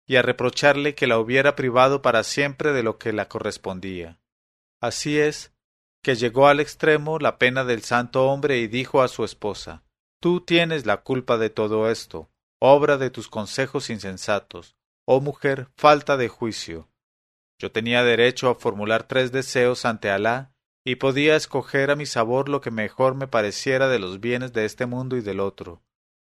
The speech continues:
Y he aquí que ya me fueron concedidos dos de mis deseos, y estamos como si no hubiera pasado nada. Y me encuentro peor que antes, pero como todavía tengo derecho a formular mi tercer deseo,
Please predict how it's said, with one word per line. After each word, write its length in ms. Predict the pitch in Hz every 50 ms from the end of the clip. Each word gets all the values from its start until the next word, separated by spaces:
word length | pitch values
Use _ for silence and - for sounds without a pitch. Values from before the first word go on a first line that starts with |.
| _ _ _ _ _
Y 160 | _ 120 120 123
he 100 | 127 127
aquí 340 | 135 131 - - 170 170
que 140 | - - 139
ya 120 | 120 123 120
me 80 | 131
fueron 320 | 131 - 156 143 143 147 143
concedidos 680 | - 143 127 - 123 107 110 127 131 123 139 135 131
dos 220 | 143 147 147 139
de 80 | 139 147
mis 180 | 143 139 123
deseos, 600 | 107 110 104 - - - 143 147 151 151 143 - -
y 80 | 107
estamos 540 | 101 98 - - - 135 139 143 156 147 -
como 260 | - - 117 110 104
si 200 | - - - 110
no 160 | 104 113 123 135
hubiera 440 | 143 139 143 151 156 151 147 139
pasado 420 | - 104 98 - - 104 98 101 101
nada. 460 | 98 95 87 82 80 78 80 - _ _ _ _ _ _ _ _ _ _ _ _ _ _ _ _
Y 80 | 143
me 120 | 135 147 147
encuentro 500 | 143 139 - 175 170 180 180 - 190 -
peor 300 | - 120 113 117 117 -
que 120 | - 135
antes, 520 | 131 127 123 110 - - 87 80 - - - _ _ _
pero 240 | - 123 120 123 -
como 240 | - 120 120 117
todavía 640 | - - 123 117 117 113 110 127 135 143 143 143 -
tengo 280 | - 143 143 143 147 143
derecho 360 | 127 113 123 127 127 - 131
a 40 | 117
formular 540 | - - 113 104 101 101 101 110 113 113 113
mi 120 | 110 101
tercer 420 | - 107 98 - - 113 104 98
deseo, 520 | 98 113 110 - - 127 127 135 139 143